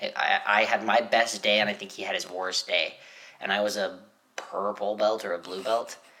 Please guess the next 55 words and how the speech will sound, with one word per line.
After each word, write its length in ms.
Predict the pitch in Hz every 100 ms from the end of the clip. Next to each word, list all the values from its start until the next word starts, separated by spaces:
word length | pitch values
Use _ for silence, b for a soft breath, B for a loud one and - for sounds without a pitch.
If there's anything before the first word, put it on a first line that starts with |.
| B B
and 100 | 110
he 80 | 120
was 80 |
a 60 | -
brown 320 | 87 101 101
belt 180 | 107 -
third 160 | 101 98
degree, 220 | 104 110
like, 160 | 98
just 240 | - 151 -
about 180 | 113 117
to 40 |
test 240 | 110 107 -
for 60 |
his 100 | 101
black 300 | - 95 95
belt. 280 | - 110 - B B B
I 40 |
think 140 | 120 113
he 80 | 98
stumbled 560 | - 107 107 107 104
and 140 | 90 87
missed 180 | 104
a 40 | 92
ki 260 | - 104 101
and, 300 | 95 95 85
like, 160 | 73
coughed 460 | - - 90 - -
in 60 | 104
the 60 |
middle 180 | 101 104
of 60 | 98
his 80 |
form, 400 | - 98 98 98 101 B B B
and 100 | 101
then 80 | 92
I 100 | 92
took 220 | - 95
first 380 | - 98 95 -
because 260 | 107 - 90
he 160 | - 98
did 140 | 98
that. 340 | 85 90 - B B B B
And 100 | 113
he 80 | 123
took 160 | 151 110
second 460 | - 160 147 123
place 280 | 107 110 101
out 80 | 95
of, 40 | 95
like, 140 | 92 - _
thirty 240 | 113 107
people. 420 | 101 92 - - -
It 60 | 131
was, 260 | 104 -